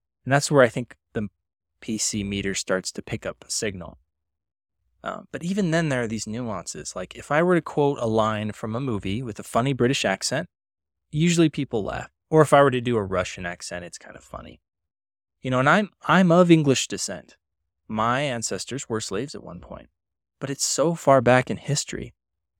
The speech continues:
that the, dare I say, sensitivity has long faded. It's no longer a feeling for us. It's just fact. So it doesn't cause much problem, right? It's not a recent,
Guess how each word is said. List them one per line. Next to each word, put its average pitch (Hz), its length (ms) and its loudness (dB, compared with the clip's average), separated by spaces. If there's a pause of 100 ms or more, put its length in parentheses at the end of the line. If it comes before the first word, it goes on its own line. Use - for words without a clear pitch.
(580)
that - 180 -6
the, 113 160 4
dare 113 180 2
I 110 80 4
say, 104 220 -4
sensitivity 113 960 0
has 107 260 -6
long 101 360 -8
faded. 123 480 -6 (600)
It's - 200 -8
no 123 100 -4
longer 123 400 -2
a 98 60 -8
feeling 98 680 -8 (200)
for - 340 -10
us. - 200 -10
It's - 260 -8
just - 240 -8
fact. - 500 -6 (920)
So - 180 -2
it 180 60 -4
doesn't 185 340 -4
cause 175 480 -4
much 98 240 -14
problem, - 320 -12
right? 131 200 -10
It's - 180 -8
not 151 160 -4
a 135 40 -4
recent, 117 1000 -6